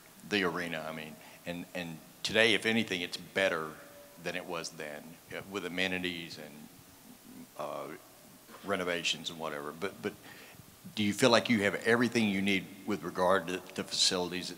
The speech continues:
and all that uh, coming in? You, it's like a lot of, a lot of new coaches have a wish list. "I need this and this and this." But do you feel like you're fully outfitted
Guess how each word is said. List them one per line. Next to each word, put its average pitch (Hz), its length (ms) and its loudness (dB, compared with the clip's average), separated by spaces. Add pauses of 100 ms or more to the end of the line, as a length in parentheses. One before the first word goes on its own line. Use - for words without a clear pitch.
and 90 120 -2
all 87 200 2
that 85 580 2 (640)
uh, 80 220 4 (140)
coming 92 300 2
in? 80 200 -4 (140)
You, 104 200 2
it's 101 280 0
like 85 180 4
a 92 40 2
lot 101 320 6
of, 107 220 -6
a 104 40 0
lot 101 120 8
of 104 60 4
new 104 100 4
coaches 98 600 0
have 95 160 0
a 82 40 -4
wish 92 340 2
list. 76 260 -2
"I - 80 -2
need 85 240 -6
this 80 340 -4
and 78 80 -10
this - 220 -4
and 92 160 -12
this." 92 200 -10
But 87 140 -4 (180)
do 95 80 -6
you 95 100 -6
feel 101 160 -2
like 85 160 -2
you're 87 100 -8
fully 110 380 2
outfitted 87 480 2